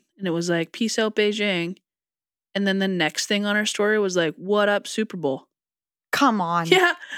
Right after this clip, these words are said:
Speaker 1: I was like, "I want your life."
Speaker 2: Yeah.
Speaker 1: <laughs>
Speaker 2: Come on.
Speaker 1: But also, she's probably, I mean, that maybe worked in her favor of the time change or whatever. I don't know.
Speaker 2: Yeah.
Speaker 1: But yeah,
Speaker 2: I
Speaker 1: just
Speaker 2: guess.
Speaker 1: lived it up at the Super Bowl.
Speaker 2: Wow.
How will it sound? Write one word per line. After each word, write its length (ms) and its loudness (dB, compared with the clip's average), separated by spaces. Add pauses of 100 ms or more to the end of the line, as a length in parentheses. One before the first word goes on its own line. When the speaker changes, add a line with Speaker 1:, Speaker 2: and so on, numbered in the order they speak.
Speaker 1:
I 80 6
was 160 0
like, 340 2 (460)
"I 60 0
want 220 0
your 140 0
life." 280 0
Speaker 2:
Yeah. 340 4 (320)
Speaker 1:
<laughs> 300 -2
Speaker 2:
Come 460 2
on. 720 -2
Speaker 1:
But 100 4
also, 360 -2
she's 240 -4
probably, 540 0
I 100 -4
mean, 600 -4
that 200 2
maybe 240 0
worked 220 -4
in 60 -4
her 160 -2
favor 460 0
of 180 -6
the 100 -6
time 380 -6
change 340 -10
or 100 -12
whatever. 300 -10
I 180 -6
don't 200 -6
know. 160 -14
Speaker 2:
Yeah. 260 2 (460)
Speaker 1:
But 80 0
yeah, 160 2
Speaker 2:
I 40 0
Speaker 1:
just 200 -4
Speaker 2:
guess. 200 2
Speaker 1:
lived 100 -2
it 80 2
up 200 -6
at 120 -4
the 60 -20
Super 380 -6
Bowl. 380 -10 (420)
Speaker 2:
Wow. 480 -2